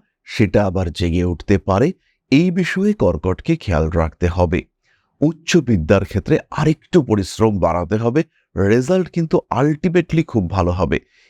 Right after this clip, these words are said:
এই মুহূর্তে ফ্রাস্ট্রেশন, ডিপ্রেশন, কিছু পড়া হয়নি, কি পরীক্ষা দেব, এবছর নয় পরের বছর দেব, এই মেন্টালিটি কাজ করবে। কিন্তু বিশ্বাস করুন, ভাগ্য আপনাকে সাপোর্ট করবে।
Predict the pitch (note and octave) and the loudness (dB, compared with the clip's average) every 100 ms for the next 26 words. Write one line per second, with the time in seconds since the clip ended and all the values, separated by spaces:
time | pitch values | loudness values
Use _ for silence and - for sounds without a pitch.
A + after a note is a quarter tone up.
0 | - D3 F3 E3+ E3 - F3 - A2+ - | -2 0 2 0 -2 0 0 2 0 0
1 | C3 C3+ - D3+ C3+ G2 - A#2 A#2 A#2 | 0 0 0 -2 0 -2 -2 0 0 0
2 | D3+ C#3+ A2+ - G3 F#3+ - A2 B2 C#3 | -4 -2 -6 -4 -4 0 0 2 2 0
3 | D#3+ F3+ - C3 G2 G2 - A#2+ C3 D3+ | 0 -2 -2 -2 0 -2 0 0 2 0
4 | E3+ _ _ - A2 B2 B2+ C#3+ C#3+ D#3 | -2 _ _ -2 2 2 0 -2 0 0
5 | F3 G2 F#2 G2+ G#2+ A#2 C3+ C3 D3 E3 | -2 -2 -2 0 0 -2 -2 -2 0 -2
6 | - A2+ D3 G#2 F#2+ G2 A2+ A2+ A2+ G#2 | 0 0 2 2 4 4 2 2 0 0
7 | C2 - D#2+ C#2 - - _ _ _ G#2 | -2 -2 -4 -2 -4 -6 _ _ _ 0
8 | F#2+ F#2+ G2 - A2+ A2+ - D#3 A#3+ - | 2 2 0 0 -2 -2 -4 0 0 0
9 | E2+ E2+ F2 E2+ - E2 F2+ - D#2 G#2 | -2 0 0 0 -2 -2 -2 -2 -2 0
10 | G#2+ - B2 C#3+ | -2 0 0 0